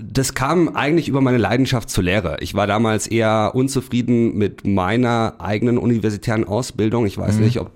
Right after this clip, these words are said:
Speaker 1: du, äh, das kennst. Du hast Professoren, die sind teilweise wirklich Koryphäen in deren Fächern.
Speaker 2: Ja.
Speaker 1: Und dann gehst du bei denen in die Vorlesung und verstehst gar nichts und,
Speaker 2: <laughs>
Speaker 1: äh, ist
Speaker 2: Ja.
Speaker 1: irgendwie total langweilig. Und mich hat das damals extrem frustriert. Ähm,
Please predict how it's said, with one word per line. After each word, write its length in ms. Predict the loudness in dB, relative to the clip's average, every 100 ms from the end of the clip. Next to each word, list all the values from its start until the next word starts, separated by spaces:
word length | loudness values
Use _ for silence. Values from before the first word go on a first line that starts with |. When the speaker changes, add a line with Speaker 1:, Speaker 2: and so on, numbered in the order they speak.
| -4
Speaker 1:
du, 320 | 0 2 2
äh, 640 | 2 0 0 0 0 -2 -2
das 200 | -6 -4
kennst. 380 | -2 -2 -2 -2
Du 60 |
hast 180 | -4 -4
Professoren, 540 | -8 -6 -4 -2 0
die 60 | 0
sind 300 | 0 -4 -6
teilweise 560 | -8 -4 -2 0 -2 -4
wirklich 180 | -8
Koryphäen 680 | -8 -6 -6 -6 -6 -2 -2
in 120 | -2
deren 160 | -2 -2
Fächern. 400 | -4 -4 -4 -4 -8 -6
Speaker 2:
Ja. 160 | -4 0
Speaker 1:
Und 60 | 0
dann 120 | 0
gehst 160 | -2
du 60 | -2
bei 80 | -2
denen 120 | 0
in 40 |
die 80 | 0
Vorlesung 580 | 0 0 0 0 0 -2 -6 -20 -6
und 140 | -2
verstehst 380 | -2 -2 -2 -2
gar 220 | -4 0
nichts 360 | 0 0 -2 2
und, 340 | 4 4 2
Speaker 2:
<laughs> 0 |
Speaker 1:
äh, 400 | 2 2 0 -2
ist 80 | 0
Speaker 2:
Ja. 60 | 2
Speaker 1:
irgendwie 180 | 2
total 280 | 2 0 0
langweilig. 520 | 2 2 0 -2 -4 -10 -20 -20 -8
Und 160 | -2 2
mich 160 | 2 0
hat 80 |
das 100 | -2
damals 360 | 0 2 2 0
extrem 540 | -6 -8 -2 0 0
frustriert. 640 | -2 -4 -4 0 0 -2 -8 -20 _ _ -2
Ähm, 580 | 0 2 4 4 2